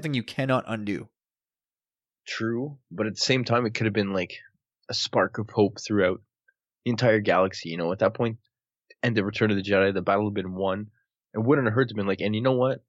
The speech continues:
Speaker 2: It's all because of Darth Vader. He threw his boss down that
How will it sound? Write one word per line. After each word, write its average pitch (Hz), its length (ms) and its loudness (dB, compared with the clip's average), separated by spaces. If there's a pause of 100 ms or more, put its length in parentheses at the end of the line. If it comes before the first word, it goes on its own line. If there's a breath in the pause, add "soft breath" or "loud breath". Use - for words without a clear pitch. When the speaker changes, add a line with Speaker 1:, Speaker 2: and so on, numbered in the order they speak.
(840)
Speaker 2:
It's - 80 -6
all 110 140 6
because 110 240 -4
of 98 80 -8
Darth 98 240 2
Vader. 92 340 0 (760)
He 147 180 0
threw 123 220 4
his 104 100 2
boss 110 380 4
down 123 320 0
that 104 200 -2